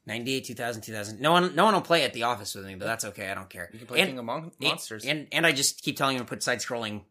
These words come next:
Speaker 1: games on there too, 'cause we had Sunset Riders, I beat that. We had Teenage Mutant Nin-, we had Teenage Mutant Ninja Turtles, Turtles in Time, I beat that. Simpsons arcade game, I beat that. X-Men the arcade game, I beat that.
Speaker 2: Nice.
Speaker 1: A-, anything that's a side-scrolling beat 'em up, I'll play the shit out of and I'll beat.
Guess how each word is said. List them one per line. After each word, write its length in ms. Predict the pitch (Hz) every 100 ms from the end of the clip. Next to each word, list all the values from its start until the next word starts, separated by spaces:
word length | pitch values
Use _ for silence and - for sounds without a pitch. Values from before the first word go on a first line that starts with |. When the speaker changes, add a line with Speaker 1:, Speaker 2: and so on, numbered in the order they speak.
| _ - - - _
Speaker 1:
games 260 | 120 113 110
on 80 | 107
there 140 | 101
too, 220 | - 123 -
'cause 100 | 127
we 100 | 117
had 100 | 110
Sunset 260 | - 127 123
Riders, 300 | 123 123 117
I 20 |
beat 160 | 113 113
that. 220 | 117 -
We 60 | 107
had 160 | 104
Teenage 280 | - 117 104
Mutant 240 | 117 110
Nin-, 220 | 120 120 - _
we 100 | 117
had 300 | 123 107 -
Teenage 240 | 196 202 175
Mutant 240 | 175 165
Ninja 80 | 147
Turtles, 320 | 170 156 -
Turtles 280 | - 165 147
in 40 |
Time, 240 | 139 135 131 -
I 60 |
beat 160 | 110 110
that. 260 | 107 - _ - - -
Simpsons 280 | - 170 147
arcade 260 | 151 156 131
game, 100 | 131
I 60 |
beat 160 | 113 117
that. 240 | 107 - _ _ _
X-Men 300 | 127 127 143 131
the 100 | 123
arcade 240 | 123 113
game, 100 | 110
I 40 | 110
beat 180 | 104 -
that. 260 | 95 - _ -
Speaker 2:
Nice. 300 | 117 113 -
Speaker 1:
A-, 180 | 127 147
anything 360 | 160 170 202
that's 120 | 190 165
a 60 | -
side-scrolling 600 | 135 135 - 147 143 120
beat 120 | 120
'em 100 | 151
up, 240 | 165 - -
I'll 80 | -
play 160 | 135
the 60 | 107
shit 160 | - 107
out 120 | 101
of 80 | 95
and 80 |
I'll 60 | 90
beat. 180 | 87